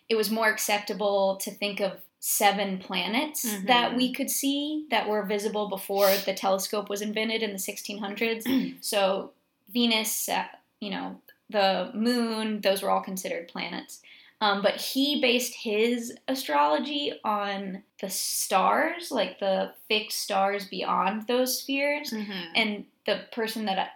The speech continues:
Speaker 1: was writing this was like, "I don't really know how that could be effective because they weren't really even measurable at that time." But
Speaker 2: Yeah.
Speaker 1: that's what his, like, that's what he advertised as the thing that guided his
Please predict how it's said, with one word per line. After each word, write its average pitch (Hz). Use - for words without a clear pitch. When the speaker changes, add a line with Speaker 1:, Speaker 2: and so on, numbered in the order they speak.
Speaker 1:
was 190
writing 190
this 185
was 190
like, 180
"I 226
don't 240
really 226
know 202
how 214
that 190
could 190
be 185
effective 185
because 185
they 185
weren't 185
really 185
even 180
measurable 202
at 214
that 214
time." 220
But 208
Speaker 2:
Yeah. -
Speaker 1:
that's 190
what 190
his, 185
like, -
that's 214
what 190
he 190
advertised -
as -
the 107
thing -
that -
guided -
his -